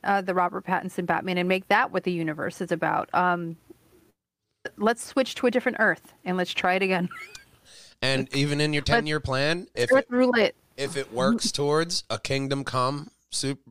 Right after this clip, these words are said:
Speaker 2: you know, Kingdom Come, Superman, Crisis on Infinite Earths, then you built to that through your ten-year plan. Now you're ten
Speaker 1: Let's
Speaker 2: years
Speaker 1: take
Speaker 2: behind
Speaker 1: Nubia
Speaker 2: Marvel.
Speaker 1: as a Wonder Woman. Like, Nubia is a Wonder Woman.
Speaker 2: Yeah.
Speaker 1: Let's lean into that. Let's fucking do it. Let's go.
Speaker 2: Absolutely.
Speaker 1: Let's do it. Just please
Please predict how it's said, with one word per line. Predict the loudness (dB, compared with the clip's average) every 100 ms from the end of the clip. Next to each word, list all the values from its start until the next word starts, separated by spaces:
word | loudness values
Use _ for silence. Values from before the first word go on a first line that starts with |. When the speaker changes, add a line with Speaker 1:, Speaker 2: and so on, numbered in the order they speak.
| _
Speaker 2:
you | -2
know, | 0 -2
Kingdom | -4 -4 -4 -4 -4
Come, | -4 -4 -2
Superman, | -4 -4 -6 -6 -8
Crisis | -4 -4 -2 -2
on | -4 -4
Infinite | -8 -6 -4
Earths, | -4 -4
then | -2 -2 -4 -6
you | -8
built | -6 0 0 0
to | -6
that | -8 -8
through | -12 -10
your | -8 -6
ten-year | -4 -4 -6 -6
plan. | -6 -8 -8
Now | -6 -2 -2
you're | -2 -6
ten | -6 -6
Speaker 1:
Let's | 0
Speaker 2:
years | 2
Speaker 1:
take | 2
Speaker 2:
behind | 4 4
Speaker 1:
Nubia | 6 6
Speaker 2:
Marvel. | 6 6
Speaker 1:
as | 4
a |
Wonder | 2 4 4
Woman. | 2 0 -2 -6 -2
Like, | 2 2 0 -2
Nubia | 2 4 6
is | 6 4
a |
Wonder | 2 2
Woman. | 2 4 2 0 -8 _ _ _
Speaker 2:
Yeah. | -2
Speaker 1:
Let's | -2 -4 2
lean | 4 6
into | 6 4
that. | 4 4 4
Let's | 2 2
fucking | 0 0 4 4
do | 6 6
it. | 4
Let's | 2 2
go. | 4
Speaker 2:
Absolutely. | 6 6 4 -2 0
Speaker 1:
Let's | 0 0
do | -2 0 2
it. | 0
Just | 0 0 -2 -6
please | 2 2 2 0 -8